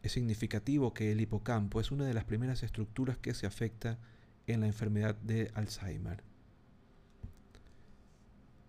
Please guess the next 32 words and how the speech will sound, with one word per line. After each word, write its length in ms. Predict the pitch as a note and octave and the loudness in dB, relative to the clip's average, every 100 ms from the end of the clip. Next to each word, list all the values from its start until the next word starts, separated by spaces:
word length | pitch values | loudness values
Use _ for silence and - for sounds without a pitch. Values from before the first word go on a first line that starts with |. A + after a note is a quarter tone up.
| - - - - - - - - | -20 -20 -20 -20 -20 -20 -20 0
La 80 | A#2+ | 4
neuropsicóloga 840 | B2 B2 B2 C3+ - D#3+ D3+ D3 | 6 6 4 4 4 4 4 4
Brenda 380 | B2 A#2+ C3+ C3 | 4 4 4 2
Milner 520 | B2+ C3 G2+ G2 G#2 | 2 4 4 4 0
fue 180 | G#2 C#3 | 0 2
la 100 | C#3 | 2
primera 280 | C3+ A#2+ C3 | 2 2 2
investigadora 680 | B2+ A2 - G#2 G#2+ A#2 A#2+ | 4 4 4 2 2 2 2
en 80 | |
realizar 420 | G#2+ G2+ G2 A#2+ G#2 | 0 0 0 -2 0
pruebas 340 | A#2 A#2+ G#2+ | 2 2 2
rigurosas 720 | A#2+ A2+ A2 A#2+ - A#2+ - | 0 2 2 2 0 -4 -4
a 200 | A2 G#2 | -2 0
H 340 | A2 G#2+ B2+ B2 | 0 0 0 0
M. 280 | G2 F#2+ G2 - - - - - - - - - - - - - - - | 0 -2 -4 -10 -20 -20 -20 -20 -20 -20 -20 -20 -20 -20 -20 -20 -20 -14
Sus 200 | - B2+ | -2 2
observaciones 800 | A#2 - A#2 A2 G#2+ C#3 D3 C3 | 2 2 2 4 4 4 4 4
revolucionaron 720 | A#2+ A2+ A2 G2 A2+ A#2+ B2 | 4 4 4 2 2 2 2
la 60 | A2+ | 2
investigación 720 | G#2+ G#2 A2 G#2+ G#2 B2 B2 | 6 6 6 4 2 0 2
de 80 | A#2+ | 2
la 100 | A2 | 4
memoria 400 | G#2+ A#2 A#2 A2 | 4 2 2 2
y 60 | A2+ | 0
la 120 | G#2 | 0
comprensión 560 | F#2+ F#2+ G2 G2+ A#2 | -2 0 -2 0 0
de 100 | A2+ | 2
los 120 | G#2+ G2+ | 0 0
sistemas 540 | G#2+ - G#2+ G#2+ G#2 | -2 0 2 2 0
que 100 | - | -2
la 140 | G2+ | -2
conforman. 640 | - G2 G2+ G#2+ G2 G2+ | -2 -2 -2 -4 -4 -6